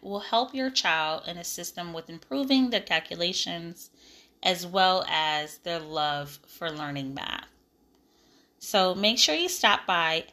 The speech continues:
Happy Child at happy child dot org dot U K, Math is Fun at math is fun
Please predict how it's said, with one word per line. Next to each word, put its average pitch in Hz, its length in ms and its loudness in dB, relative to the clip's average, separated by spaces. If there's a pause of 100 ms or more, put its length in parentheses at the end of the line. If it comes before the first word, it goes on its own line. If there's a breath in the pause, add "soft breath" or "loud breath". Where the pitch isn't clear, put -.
Happy 190 400 0
Child 151 540 -2 (300)
at 170 120 -8
happy 160 320 -6
child 202 460 2
dot 190 300 0
org 165 380 -2 (200)
dot 175 240 0
U 226 180 -2
K, 160 460 2 (840 soft breath)
Math 170 440 4
is - 220 -4
Fun 190 520 0 (500)
at 190 180 4
math 196 360 0
is 247 200 -8
fun 175 400 -2